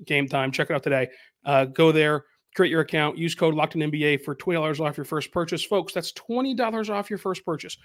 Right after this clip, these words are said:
So what Game Time is, you get last minute tickets, you get the lowest prices guaranteed. And so, you know, it's the N B A, right? You just never quite know who's gonna play. You know, Thursday was a good example of it. You're,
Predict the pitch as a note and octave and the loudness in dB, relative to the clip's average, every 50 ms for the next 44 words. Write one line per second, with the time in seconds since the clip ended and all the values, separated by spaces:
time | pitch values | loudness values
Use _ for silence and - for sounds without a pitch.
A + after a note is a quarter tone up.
0 | - _ _ _ - - G3 F#3+ G3+ B3 B3 G#3+ G#3+ G3 F3+ E3+ D3+ C#3+ D3 - | -16 _ _ _ 0 0 0 2 2 0 0 2 2 2 2 2 0 -2 -4 -8
1 | - _ _ _ _ _ _ - F3+ E3 D#3+ - - D#3 F3+ G3+ G3+ - A#3 A3+ | -14 _ _ _ _ _ _ -6 -2 0 0 0 2 2 0 0 0 0 -2 -2
2 | G#3+ - - D#3 D#3 D3+ - - - - _ _ _ _ _ _ _ - E3+ E3 | -2 -2 -6 -6 -6 -8 -8 -12 -14 -14 _ _ _ _ _ _ _ -6 0 0
3 | D#3+ C#3 D3 C#3+ D3+ D#3+ F#3 F#3 F#3+ - E3+ D3+ D3 - - D3 C#3+ - - _ | 0 2 2 2 2 2 2 2 0 0 -2 -2 -2 -2 -6 -8 -8 -8 -12 _
4 | _ _ _ _ _ _ - C#3+ C3 - D#3 D3 C#3+ C#3 C3+ C3 C3 C3 - E3+ | _ _ _ _ _ _ -18 -18 -12 -4 -2 0 0 2 0 -2 -4 -6 -10 -12
5 | F#3 F#3 F#3+ F3+ E3+ - - F3+ F3+ F3 E3 E3+ - _ _ _ _ _ _ _ | -10 -6 -4 -4 -4 0 4 4 4 4 2 -2 -6 _ _ _ _ _ _ _
6 | - _ _ _ _ _ - - B3+ A#3+ B3 B3+ A#3 A3+ _ _ _ _ - - | -20 _ _ _ _ _ -2 2 2 4 4 2 -2 -6 _ _ _ _ -6 -6
7 | F3+ F3+ - A3+ A3 A3+ A#3 A3+ G#3 G#3 A#3 A3+ G3+ D#3+ D#3+ - _ - F3 E3+ | -4 -4 -2 0 2 2 2 2 0 0 0 0 0 -2 -6 -10 _ -2 0 2
8 | F3+ F#3 F#3 G#3 G3 G#3+ G#3+ - A3 A3 A#3 B3 A#3+ C#4+ C#4 - - - C4+ C4 | 2 2 0 -4 -4 -4 -2 0 0 0 0 0 0 -2 -6 -6 -6 -4 -2 -2
9 | C4 C4 A#3+ A#3 A3 G#3 G3 G3 F#3+ F#3+ F#3+ F#3+ - - _ _ - A#3 A#3+ A#3+ | -2 0 0 2 2 4 6 6 4 4 2 -2 -10 -20 _ _ -2 0 0 0
10 | G#3+ - A#3 A3+ A3 G#3+ G#3+ - G3 F3+ F3+ F3 F3 E3+ E3+ F3 F3 E3 D3 C#3 | 0 -2 -2 -4 -4 -4 -4 -4 -2 0 0 2 0 0 0 0 0 0 -2 -2
11 | C#3 C#3 - A3 B3 A3 - A#3 G#3 E3 E3+ F3 F#3 E3+ D3+ F3 E3+ D3+ - D3+ | -2 0 0 0 0 0 2 2 0 2 2 2 2 0 2 0 0 0 0 -2
12 | C#3 C3 E3 - E3 D#3 D#3+ | -4 -4 -4 -8 -8 -8 -6